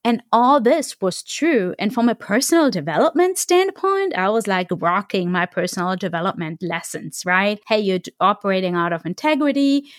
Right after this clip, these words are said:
You're doing the right thing, not cheating in the game, not involving your parents, et cetera." As I got home, I suddenly felt not so good about what I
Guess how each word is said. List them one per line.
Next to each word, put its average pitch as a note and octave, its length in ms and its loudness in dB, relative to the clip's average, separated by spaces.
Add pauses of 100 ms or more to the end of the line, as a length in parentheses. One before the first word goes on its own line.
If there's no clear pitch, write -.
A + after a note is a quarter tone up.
(120)
You're B3+ 80 0
doing G#3+ 240 2
the F3+ 80 -6
right E3+ 320 -4
thing, D4+ 500 4 (300)
not G3+ 260 -2
cheating A3 440 -2
in F3+ 100 -2
the F#3+ 100 -2
game, C4 640 0
not A3 160 0
involving F3+ 500 -2
your D#3 120 -6
parents, C4 600 0
et G#3 80 -12
cetera." - 400 -8 (380)
As C4+ 180 0
I B4 120 2
got A#4+ 240 -2
home, - 560 0 (240)
I A3 60 -4
suddenly F4+ 360 2
felt C4 320 0
not A3 240 -2
so G3 160 2
good F#3+ 220 0
about D#3 400 -2
what A3+ 180 4
I B3+ 60 4